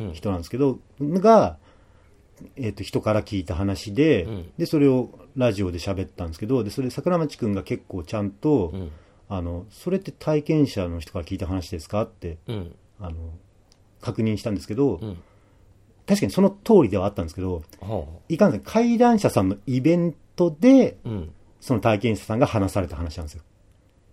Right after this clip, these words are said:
Speaker 2: ああ。
Speaker 1: うん。で、そのことをちゃんと聞いてなかったんで、
Speaker 2: うん。
Speaker 1: 危うく、
Speaker 2: ああ、
Speaker 1: そうそう。
Speaker 2: それは危ないパターンですね。
Speaker 1: 危ないパターンですよね。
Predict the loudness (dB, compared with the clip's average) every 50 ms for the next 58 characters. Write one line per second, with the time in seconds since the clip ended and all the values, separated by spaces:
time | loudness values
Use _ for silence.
0 | _ -12 -8 -4 -2 -2 -2 -2 -2 -4 -4 -6 -6 -4 -2 -2 -2 -4 -6 -12
1 | _ _ _ _ _ _ _ _ _ _ _ _ _ _ _ _ _ _ _ _
2 | _ _ -14 -14 -10 2 6 6 8 8 6 4 2 2 4 4 2 2 2 -2
3 | -4 -6 -10 -16 _ _ _ _ _ _ _ _ _ _ _ _ _ _ _ _
4 | _ _ _ _ _ _ _ _ -4 0 0 0 0 -2 -6 -4 -4 -4 -2 0
5 | 0 0 0 0 -2 -2 -4 -6 -6 -8 -10 -10 -8 -8 -6 -4 -2 -2 -2 -4
6 | -8 -14 _ _ _ _ -10 -8 -8 -8 -8 -10 -16 _ _ _ _ _ _ _
7 | _ _ _ _ _ _ _ _ _ _ 0 4 6 8 8 8 6 4 0 2
8 | 2 2 2 2 -2 _ _ _ _ _ _ -2 0 0 2 2 2 0 0 -2
9 | -6 -10 -14 -20 -20 -18 -8 -4 -4 -4 -2 -2 -2 0 0 -2 -2 -4 -6 -8
10 | -8 -6 -6 -6 -6 -6 -8 -8 -12 -12 -10 -10 -8 -2 0 0 2 2 2 2
11 | 2 2 0 -4 -2 -2 -2 -4 -4 -8 -10 -10 -8 -6 -6 -8 -8